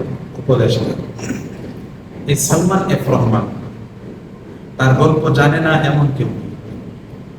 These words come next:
সে ছিল বাংলাদেশের মধ্যে চরম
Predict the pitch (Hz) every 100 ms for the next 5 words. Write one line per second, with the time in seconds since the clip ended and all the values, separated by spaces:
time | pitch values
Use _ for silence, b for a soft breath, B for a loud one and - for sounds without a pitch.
0 | - - - - - 156 139 151 147 143
1 | 131 - - 131 139 127 - 123 123 117
2 | 113 117 113 117 - - - - - -
3 | - 151 170